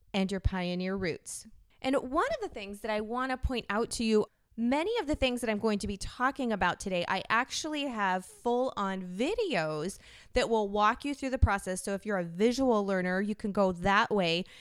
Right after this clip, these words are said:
And then they also have accompanying blog posts or articles with them so that you can get the written out. And many of them also have recipes so that you can go ahead and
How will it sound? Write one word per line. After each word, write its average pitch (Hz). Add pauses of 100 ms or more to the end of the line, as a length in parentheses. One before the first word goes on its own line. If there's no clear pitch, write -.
(120)
And 220
then 233
they 233
also 262
have 269
accompanying 220 (100)
blog 220
posts 196
or 196
articles 254
with 190
them 175
so 202
that 180
you 185
can 196
get 202
the 190
written 202
out. 185 (720)
And 220
many 247
of 233
them 214
also 202
have 190
recipes 175
so -
that 180
you 185
can 190
go 196
ahead 190
and 175